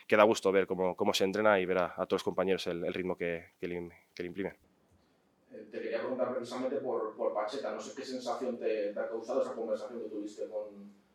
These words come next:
Speaker 2: con él y, y qué esperas de, del míster esta temporada.
Speaker 1: Bueno, eh, pues que aporte todo lo que, todo lo que tiene dentro, igual que lo vamos a aportar nosotros. Creo que, que lo más importante es que,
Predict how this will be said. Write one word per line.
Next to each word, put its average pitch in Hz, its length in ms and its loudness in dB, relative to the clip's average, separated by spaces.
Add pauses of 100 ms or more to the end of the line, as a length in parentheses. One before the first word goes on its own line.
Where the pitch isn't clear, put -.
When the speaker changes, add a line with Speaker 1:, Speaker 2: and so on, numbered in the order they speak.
Speaker 2:
con 117 200 -2
él 147 240 2
y, 120 180 -6
y - 40 -12
qué 123 80 -6
esperas 120 400 2
de, 120 240 4
del 120 160 0
míster - 240 -4
esta - 180 -4
temporada. - 520 -4 (800)
Speaker 1:
Bueno, 98 420 2 (360)
eh, 85 580 -4
pues 87 200 -4
que 92 100 0
aporte 98 400 4
todo 101 120 4
lo 95 120 6
que, 92 320 2 (360)
todo 98 160 4
lo 95 80 4
que 90 100 0
tiene 95 200 2
dentro, 98 260 2
igual 95 180 6
que 92 80 -2
lo 90 60 6
vamos 90 140 0
a 92 40 0
aportar 87 300 -2
nosotros. 87 440 0
Creo 90 160 0
que, 87 220 0 (340)
que - 80 2
lo 104 80 6
más 110 120 8
importante 104 400 6
es - 60 -6
que, 95 340 4